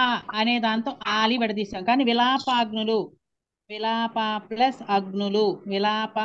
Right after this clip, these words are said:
అగ్నులు. దాన్ని చూడండి, విలాపయాగ్నులు,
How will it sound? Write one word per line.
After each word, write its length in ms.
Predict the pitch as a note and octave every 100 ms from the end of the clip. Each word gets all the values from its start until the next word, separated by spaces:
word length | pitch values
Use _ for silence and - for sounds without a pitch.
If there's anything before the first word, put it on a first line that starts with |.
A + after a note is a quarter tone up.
| A3 G#3
అగ్నులు. 560 | G3 F#3+ F3+ F#3 F#3 F#3+ F#3 - _
దాన్ని 240 | - B3 C4
చూడండి, 500 | B3+ C4 C4 B3 C4 G3+ - - _ -
విలాపయాగ్నులు, 1300 | A3+ B3+ C4+ C#4+ C#4+ C#4+ A#3+ A#3+ A3+ A#3 A#3 A#3